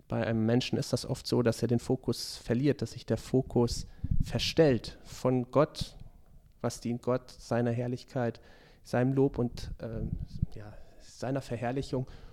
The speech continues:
und was dient mir als Menschen, dass ich groß rauskomme, dass sich alles für mich bestens einstellt, ja, und wir Menschen haben unsere charakterlichen Schwächen und manchmal zu viel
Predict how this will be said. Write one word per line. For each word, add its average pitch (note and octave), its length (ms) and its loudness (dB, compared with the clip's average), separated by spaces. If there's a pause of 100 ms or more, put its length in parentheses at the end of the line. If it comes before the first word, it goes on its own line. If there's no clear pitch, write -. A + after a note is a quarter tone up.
(360)
und A#2+ 200 -2
was - 320 -4 (200)
dient - 160 -4
mir C3 120 2
als - 180 -2
Menschen, A#2+ 420 2 (580)
dass - 160 -8
ich - 200 -8
groß G#2+ 480 -2
rauskomme, G#2 640 -2 (480)
dass - 160 0
sich A#2 180 0
alles A#2+ 260 0
für A#2 140 4
mich C3 320 0 (360)
bestens B2 420 2
einstellt, A#2 640 4
ja, A2+ 160 0
und A#2 320 2
wir A#2 140 6
Menschen A#2 540 4 (340)
haben B2 220 2
unsere B2 520 4
charakterlichen B2 680 2
Schwächen C#3 400 4 (720)
und A#2 400 0 (720)
manchmal B2 920 4 (140)
zu - 200 4
viel B2 480 4